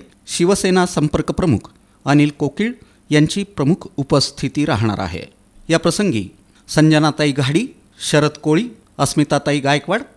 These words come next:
उत्तम प्रकाश खंदारे, पुरुषोत्तम बर्डे, गणेश वानकर, अजय दासरी, संभाजीराजे शिंदे, धनंजय डिकोळे,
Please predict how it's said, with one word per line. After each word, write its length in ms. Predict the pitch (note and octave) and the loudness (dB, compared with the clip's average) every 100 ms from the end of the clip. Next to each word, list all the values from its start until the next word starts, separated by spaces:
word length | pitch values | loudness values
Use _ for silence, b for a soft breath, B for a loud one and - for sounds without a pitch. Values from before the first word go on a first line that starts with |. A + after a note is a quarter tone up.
| - | -10
उत्तम 300 | D3+ - C#3+ | -6 -2 -2
प्रकाश 360 | D3 D3 C#3 - | 0 -2 -2 -2
खंदारे, 380 | - C#3+ D#3+ A3+ C#4 _ _ _ | 0 2 2 0 -6 _ _ _
पुरुषोत्तम 520 | C#3+ C3 D3+ - C#3+ | -4 0 -2 0 0
बर्डे, 260 | C#3 C#3 F3+ - b b - | 0 0 -2 -6 b b -4
गणेश 240 | C#3 C#3+ - | 2 2 2
वानकर, 360 | C#3 C#3+ C#3+ E3+ - _ - | 0 0 0 -4 -6 _ -6
अजय 260 | C#3 C#3+ | 0 0
दासरी, 400 | C3 C3 - A#3 - b b b _ | 2 0 -2 -6 -8 b b b _
संभाजीराजे 680 | - D3 D3+ C#3+ D3 C#3+ C#3 | -2 2 2 2 0 0 -2
शिंदे, 400 | C#3 D3 D3+ A3 - - b - | -2 0 0 0 -4 -16 b -6
धनंजय 380 | C3+ C#3+ C#3 C#3+ | 0 2 2 0
डिकोळे, 440 | C#3 C3+ D#3+ F3 | -2 -2 0 0